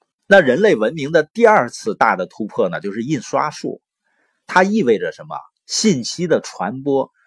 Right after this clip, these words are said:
可以冲破空间的阻隔了，可以迅速的到达远方。而电报呢，实际上就是第三次巨大的突破，它意味着突破了时间的障碍。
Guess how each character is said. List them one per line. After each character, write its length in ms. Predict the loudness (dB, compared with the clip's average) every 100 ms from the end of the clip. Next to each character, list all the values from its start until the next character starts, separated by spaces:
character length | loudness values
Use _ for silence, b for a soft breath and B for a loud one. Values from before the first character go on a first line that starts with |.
| _ _ _ _
可 200 | 0 0
以 220 | 0 -8
冲 360 | -10 -2 -2 -2
破 280 | -2 -2 -2
空 300 | -2 -2 -2
间 220 | -4 -4
的 100 | -6
阻 180 | -8 -16
隔 140 | -12
了， 220 | -10 -10 -12 _ _ _
可 140 | 0
以 60 | 0
迅 260 | 0 -6 -4
速 160 | -2
的 100 | -2
到 200 | 0 0
达 180 | 0 -2
远 160 | -4 -8 0
方。 240 | 0 0 _ _ _ _ _ _ _ _ _ _ _
而 200 | -2 -2
电 360 | -2 2 4 4
报 300 | 2 0 0
呢， 80 | -8 -14 _ _ _ _
实 300 | -10 -6 -4
际 180 | -2
上 220 | -2 -4 -4
就 120 | -6
是 220 | -6 -10 _
第 160 | -4
三 340 | -4 -2 -2 -2
次 360 | -8 -6 -6 _ _
巨 240 | -2 0
大 200 | 2 0
的 120 | -6
突 180 | -14 -16
破， 240 | -14 -16 -16 _ _ _ _ _ 0
它 120 | 0
意 180 | 2 2
味 140 | 2
着 160 | 0 -6 _ _ _
突 160 | -4 -4
破 180 | 0 0
了 100 | 0
时 280 | -6 -8
间 200 | -2 -2
的 100 | -2
障 160 | -6 -6
碍。 160 | -6